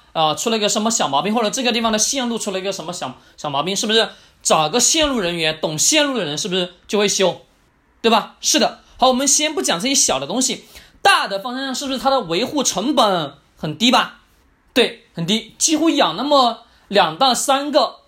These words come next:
会维修的人员就 OK 了吧？那么飞机呢？行不行？不行。是的，不行。那么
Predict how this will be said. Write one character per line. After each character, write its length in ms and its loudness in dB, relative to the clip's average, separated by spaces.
会 240 -2
维 220 -4
修 240 2
的 80 0
人 160 -8
员 120 -4
就 140 -6
OK 220 -6
了 100 0
吧？ 240 -4
那 60 0
么 80 4
飞 240 2
机 180 0
呢？ 260 0
行 120 -6
不 60 -2
行？ 220 -4
不 80 -8
行。 260 -6
是 120 -4
的， 200 0
不 40 -2
行。 220 0
那 100 4
么 220 2